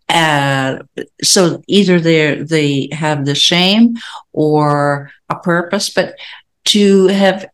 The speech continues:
success in any area of your life, including decluttering, I think that you have to have a strong why. And if, if someone comes to me on a, a, on an initial call and says,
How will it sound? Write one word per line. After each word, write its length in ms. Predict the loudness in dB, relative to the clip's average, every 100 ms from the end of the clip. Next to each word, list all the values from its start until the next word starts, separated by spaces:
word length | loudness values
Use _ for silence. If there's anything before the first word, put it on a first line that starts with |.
| _
success 600 | -2 -2 -2 0 0 -2 -4
in 260 | -4 -4 -4 -2
any 560 | 0 2 2 2 0
area 460 | 0 0 0 -2 -4
of 220 | -4 -4
your 180 | -2 -2
life, 300 | -2 -4 -4
including 440 | -4 0 0 2 0
decluttering, 680 | -2 -2 -2 -2 -2 -2
I 80 | -4
think 240 | 0 2
that 160 | 2 0
you 100 | 0
have 240 | 0 -2
to 80 | -4
have 180 | -6 -4
a 60 | -2
strong 540 | -2 -2 -2 -2 -2
why. 400 | -2 0 -2 -6 -14 -14 -10
And 160 | -6 -6
if, 180 | -8 -10 -2
if 200 | -2 0
someone 380 | 2 4 4
comes 360 | 4 4 2 2
to 80 | -2
me 280 | 0 0 0
on 300 | -2 0 2
a, 280 | 2 -2 -4
a, 320 | -4 -2 -4
on 200 | -2 -2
an 120 | -2
initial 640 | -2 -2 -2 -2 -2 -4 -6
call 440 | -2 2 2 0
and 240 | -2 -4 -2
says, 340 | -2 -2 -4